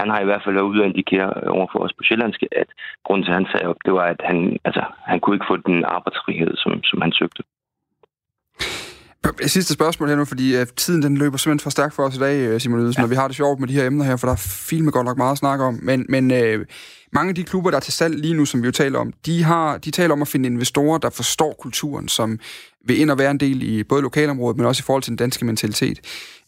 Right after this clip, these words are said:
Speaker 2: Øh, hvad er Fabian Ernst og Alexander Quays, øh, forhold til den danske kultur? Hvad, hvad går snakken, øh, på omkring Næstved i øjeblikket?
Speaker 1: Jamen, de har været, øh, mildt sagt elendige til at, at sætte sig ind i den danske, øh, kultur, og det er lige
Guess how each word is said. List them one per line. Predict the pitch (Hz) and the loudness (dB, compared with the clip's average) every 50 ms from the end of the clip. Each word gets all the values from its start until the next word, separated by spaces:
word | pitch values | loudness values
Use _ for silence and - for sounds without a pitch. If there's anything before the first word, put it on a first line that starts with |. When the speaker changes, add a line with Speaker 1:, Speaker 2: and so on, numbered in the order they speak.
| - 127 | 0 2
Speaker 2:
Øh, | 120 120 117 117 113 117 117 113 113 110 113 110 110 110 110 110 110 113 104 | 2 4 4 4 4 4 4 4 2 2 0 0 -2 -2 -4 -6 -8 -6 -4
hvad | 131 139 151 151 120 143 | -2 0 0 0 -2 -2
er | 151 151 - | -2 -2 -2
Fabian | 156 135 123 127 123 120 | -2 -2 -2 -2 -4 -2
Ernst | 120 123 131 143 156 - - - - | -2 -2 -2 -2 -2 -4 -4 -2 0
og | 117 120 117 117 113 | 0 2 2 2 0
Alexander | 113 113 - - 113 113 110 - - | 0 -2 -2 -2 -2 -2 -2 -2 0
Quays, | 120 117 127 139 143 - - - | 0 0 0 0 -2 -2 0 0
øh, | 120 110 110 107 107 107 107 | 2 2 2 2 2 2 0
forhold | - - 127 131 143 135 117 | 0 0 0 0 2 0 0
til | - - 110 | -2 -2 -2
den | 107 | 0
danske | 117 123 127 - - - | 0 0 -2 -2 -6 -6
kultur? | - 120 - - 139 139 | -6 -2 0 2 2 2
Hvad, | 123 131 123 | 2 0 0
hvad | 110 131 131 | 0 0 0
går | - 139 135 127 | 2 0 0 0
snakken, | - - 127 120 131 - 135 127 139 - _ - - | -2 -2 -2 -2 -2 -2 -4 -8 -10 -10 _ -6 -4
øh, | 123 120 139 | -4 -2 0
på | - 147 139 135 | 0 2 2 2
omkring | 117 120 - - 127 117 | 0 -2 -4 -6 -4 -2
Næstved | - 127 135 - - 139 143 - _ _ - | -2 -2 -2 -2 -6 -8 -8 -10 _ _ -4
i | 139 | -2
øjeblikket? | 123 117 123 127 123 120 127 - _ _ - - - - _ _ _ _ _ - | 0 0 0 -2 -4 -4 -6 -8 _ _ -6 -6 -6 -6 _ _ _ _ _ 0
Speaker 1:
Jamen, | 95 107 107 104 101 101 101 92 87 | 2 4 4 4 2 2 0 0 0
de | 101 92 | 0 0
har | 87 90 92 | 2 2 0
været, | 90 92 95 95 98 98 95 95 98 95 | 0 0 0 0 0 0 0 2 2 2
øh, | 95 92 90 - - - - - - - - 90 110 120 | 2 0 -2 -4 -12 -16 -16 -8 -4 -2 2 2 4 4
mildt | 131 117 - | 2 2 0
sagt | - 110 101 - | -4 -2 0 0
elendige | 113 110 120 120 113 104 104 98 - | 0 2 2 2 2 2 0 0 0
til | 107 101 104 92 | 0 0 2 0
at, | 95 87 - - - - - - - - - - | -2 -2 -6 -10 -12 -10 -8 -8 -6 -2 0 0
at | 107 - | 0 0
sætte | 123 110 - - | 0 0 0 0
sig | 127 117 131 | 2 2 2
ind | 143 147 | 2 2
i | 131 123 110 | 2 0 0
den | 98 - | 0 0
danske, | 92 92 - - - - - - - - - 101 | 0 0 -2 -4 -8 -8 -8 -8 -6 -2 0 0
øh, | 107 107 | 0 0
kultur, | - - 101 - - 110 107 - | 0 -2 -2 0 2 0 2 2
og | 95 - | 0 0
det | - 131 131 | 2 2 2
er | 127 | 4
lige | 127 131 135 143 | 4 4 2 2